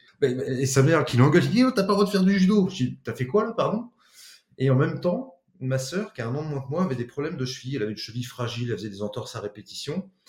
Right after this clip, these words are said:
Et le médecin de famille, qui était un médecin, euh, de campagne, mais médecin du sport, lui dit, « Ben, allez faire du judo.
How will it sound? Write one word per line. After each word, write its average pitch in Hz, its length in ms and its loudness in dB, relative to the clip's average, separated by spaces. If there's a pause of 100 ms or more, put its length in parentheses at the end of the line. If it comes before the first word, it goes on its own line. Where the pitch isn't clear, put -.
(340)
Et 120 60 -8
le 117 60 -2
médecin 131 300 -2
de 127 60 -2
famille, 156 380 -2
qui - 80 -6
était 120 180 -10
un 104 80 -4
médecin, 123 520 -4
euh, 101 220 -4
de 104 100 -6
campagne, 113 420 -4
mais 127 80 -4
médecin 110 280 -8
du 127 80 -8
sport, 170 340 -2
lui 123 120 -4
dit, « 151 160 -4
Ben, 127 240 -2
allez 135 140 -2
faire 139 180 -6
du 127 80 -8
judo. 120 300 -10